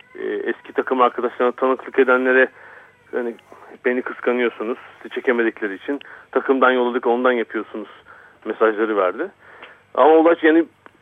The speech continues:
şey kapatılmış değil tamamen. Bir savcı kapatıyor, öbür kurum yeni bir soruşturma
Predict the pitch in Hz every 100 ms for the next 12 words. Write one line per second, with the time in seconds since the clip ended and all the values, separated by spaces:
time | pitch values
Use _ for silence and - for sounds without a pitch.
0 | - _ - 143 - - 139 156 175 190
1 | - 135 113 117 110 107 104 110 165 -
2 | - 139 147 143 117 117 135 175 170 147
3 | 143 147 143 139 120 _ - - _ 117
4 | 123 120 110 - - - 110 107 -